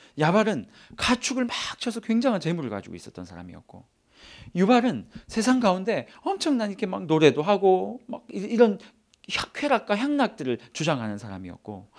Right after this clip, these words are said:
두발 가인은 말할 수 없는 권력과 힘을 가지고 있는 사람들이었어요. 그의 아버지 라멕이라는 사람이 그렇게 살았거든요. 세상 사람들의 인생을 보면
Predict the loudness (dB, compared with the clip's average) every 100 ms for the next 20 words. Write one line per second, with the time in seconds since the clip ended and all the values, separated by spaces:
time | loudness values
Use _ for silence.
0 | -20 -10 0 6 6 6 4 0 -6 -10
1 | -8 -4 0 0 2 0 -2 -4 -6 -6
2 | -10 -10 -8 -10 -10 -14 -14 -16 -18 -20
3 | -20 -20 -20 _ _ _ _ _ _ _
4 | -18 -18 0 8 10 12 10 10 8 10
5 | 10 8 6 4 -2 -4 -6 -8 -12 -14
6 | -16 -16 -18 -20 -20 _ _ _ _ _
7 | _ _ _ _ _ _ _ _ _ _
8 | _ _ _ -20 -20 -18 8 10 10 8
9 | 4 6 6 6 8 8 8 6 2 0
10 | -2